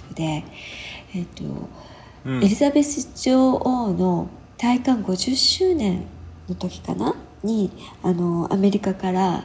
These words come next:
Speaker 1: エリザベス女王にナンタケットバスケットが贈られてるんですね。
Speaker 2: うーん。そうですね。で、ちょっと写真をね、多分載せてると思うので、皆さんも、あの、ウェブ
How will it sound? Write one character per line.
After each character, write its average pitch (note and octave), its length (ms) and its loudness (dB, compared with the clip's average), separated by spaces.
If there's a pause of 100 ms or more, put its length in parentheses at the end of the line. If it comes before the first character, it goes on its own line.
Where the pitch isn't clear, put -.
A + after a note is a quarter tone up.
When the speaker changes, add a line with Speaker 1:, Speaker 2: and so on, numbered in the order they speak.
Speaker 1:
エ F3 60 -2
リ F3 100 0
ザ F3 120 0
ベ E3+ 100 0
ス - 160 -6
女 E3 360 -2
王 D#3+ 60 -2
に E3 240 -2
ナ E3 120 -2
ン D#3+ 60 -6
タ E3+ 100 -6
ケ E3 100 -4
ッ - 20 -8
ト D#3 100 -6
バ E3+ 120 -6
ス - 120 -10
ケ F3 100 -6
ッ - 20 -6
ト D#3 140 -6
が D3+ 100 -6
贈 D#3 180 -8
ら D#3 120 -6
れ D#3+ 100 -6
て - 140 -8
る E3 80 -4
ん D3+ 80 -6
で G3+ 100 -12
す - 160 -14
ね。 D4 160 -6 (800)
Speaker 2:
う - 20 -10
ー - 20 -8
ん。 G#2+ 1120 -4 (1080)
そ A#2 360 0
う - 40 -14
で G#2 100 -8
す - 260 -10
ね。 C3+ 240 2
で、 B2+ 200 0
ち - 100 -2
ょ D#3+ 40 0
っ - 20 -6
と A#2+ 220 -2
写 D#3+ 200 0
真 A#3+ 440 2
を A#3 100 4
ね、 A3+ 180 6
多 G#3+ 140 4
分 E3 140 4
載 C#3 120 2
せ D#3 120 -4
て D#3+ 140 -2
る D#3+ 120 0
と D#3+ 120 0
思 D3+ 220 2
う C#3 40 2
の A2+ 100 0
で、 G#2+ 100 0
皆 B2 220 0
さ C3 180 0
ん G#2 100 0
も、 F#2 200 -4
あ F#2+ 40 -4
の、 F#2 1200 -8
ウ B2 60 -6
ェ A#2+ 60 -4
ブ A#2 100 -10